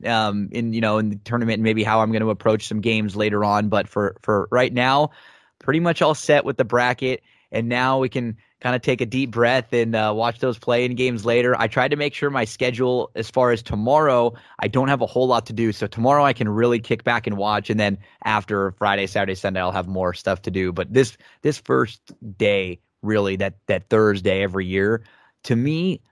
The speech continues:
I don't know if there's another day in sports that rivals this. And I'm not even, if I were to rank the sports of, you know, my interest, college basketball,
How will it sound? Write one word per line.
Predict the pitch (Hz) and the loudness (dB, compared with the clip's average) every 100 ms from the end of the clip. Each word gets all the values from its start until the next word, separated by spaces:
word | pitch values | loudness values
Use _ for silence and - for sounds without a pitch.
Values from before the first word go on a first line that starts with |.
| _ _ - | _ _ -2
I | 143 | 2
don't | 202 202 135 | 2 0 2
know | 127 135 | 2 4
if | 120 | 2
there's | 120 117 104 | 2 0 0
another | 98 107 110 107 | 0 0 0 0
day | 104 98 | 0 -2
in | 95 | -4
sports | - 107 104 - | -4 -2 -2 -2
that | 87 | -4
rivals | 95 101 98 95 92 | 0 0 0 -4 -6
this. | 90 87 | -8 -8
And | - 156 | -4 0
I'm | 208 | 0
not | 247 220 | 0 -2
even, | 185 185 151 _ _ _ _ _ 160 | 0 -2 -2 _ _ _ _ _ -2
if | 156 | 2
I | 165 | 2
were | 151 | 2
to | |
rank | 110 127 120 - _ _ _ | 0 0 -2 -8 _ _ _
the | 113 117 | 0 0
sports | 117 - 123 117 - _ _ _ - | 0 0 2 0 -8 _ _ _ -4
of, | 120 98 - _ _ - | -4 -4 -12 _ _ -4
you | 120 | 0
know, | 113 | 2
my | 117 110 | 2 0
interest, | 117 110 113 95 - _ _ _ | -2 -2 -2 -2 -8 _ _ _
college | - 139 120 | 0 2 2
basketball, | 123 127 - 113 113 110 104 | 2 0 -2 -4 -2 -2 -6